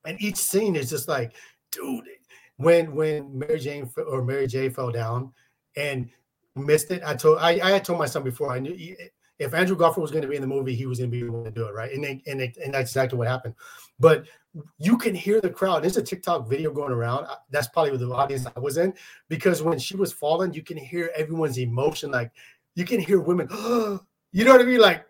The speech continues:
"Dude, she's gonna die too." Those are people that have watched Amazing Spider-Man, right? Too. They, they're like, "Oh, she's gonna die." And then, dude, Andrew Garfield didn't even leap. As soon as it,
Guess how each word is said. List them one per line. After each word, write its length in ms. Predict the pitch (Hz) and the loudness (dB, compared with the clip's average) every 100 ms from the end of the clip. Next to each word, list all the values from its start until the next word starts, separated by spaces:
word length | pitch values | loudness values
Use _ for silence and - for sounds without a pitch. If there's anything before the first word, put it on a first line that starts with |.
| 123 | 2
"Dude, 340 | 175 220 143 | 4 4 2
she's 260 | - 185 180 | -2 -2 4
gonna 220 | 190 175 | 6 6
die 300 | 131 151 143 | 4 2 2
too." 340 | 131 226 160 - | -2 -4 -4 6
Those 220 | 214 269 | 6 6
are 60 | 214 | 2
people 320 | - 190 202 | 0 -4 0
that 160 | 196 | 0
have 200 | 165 160 | 0 -2
watched 520 | 127 196 196 - - - _ _ _ _ | 2 0 0 -6 -12 -14 _ _ _ _
Amazing 380 | 160 175 180 175 | 0 2 4 2
Spider-Man, 500 | - 190 240 127 95 | 0 0 0 -2 -6
right? 300 | 104 151 208 _ | -6 -6 -6 _
Too. 320 | - 208 135 - _ | -4 -2 -2 -10 _
They, 320 | 160 185 180 | 0 0 -2
they're 180 | 170 175 | 0 0
like, 160 | 160 139 | 0 0
"Oh, 120 | 196 | -2
she's 200 | 175 170 | -2 -2
gonna 140 | 180 170 | 0 0
die." 80 | - - 160 | -4 -12 0
And 160 | 170 | 8
then, 240 | 202 196 - _ _ _ _ _ _ - | 8 8 4 _ _ _ _ _ _ -6
dude, 160 | 185 | 0
Andrew 260 | 202 233 233 | 0 0 -2
Garfield 420 | 151 190 214 135 | 0 2 2 0
didn't 180 | 185 180 | 0 0
even 420 | 160 135 120 127 | -2 -4 -4 2
leap. 260 | 196 151 - | 2 2 -4
As 100 | 127 | -4
soon 160 | - 240 | 0 2
as 120 | 247 | 4
it, 120 | 233 | 2